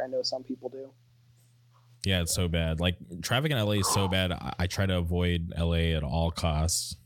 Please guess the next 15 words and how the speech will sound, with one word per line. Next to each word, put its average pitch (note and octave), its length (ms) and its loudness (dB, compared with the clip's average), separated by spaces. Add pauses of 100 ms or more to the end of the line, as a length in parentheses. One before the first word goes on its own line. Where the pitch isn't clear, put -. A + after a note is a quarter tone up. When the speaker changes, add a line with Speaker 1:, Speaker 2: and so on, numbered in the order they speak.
(460)
Speaker 1:
Mm. C#3 280 -2 (1900)
Yeah, C3+ 300 0
as, C#3+ 240 -2
as, D3 360 0
as D3 240 0
would C#3+ 260 -2
most D3 260 0
of C#3 100 -2
us, C3 160 0
I'm C3 100 -4
sure. C#3 360 0 (1400)
Speaker 2:
Yeah, E2+ 240 2 (100)
it's, F2 280 2
it's, F#2+ 140 0
it's F#2+ 140 0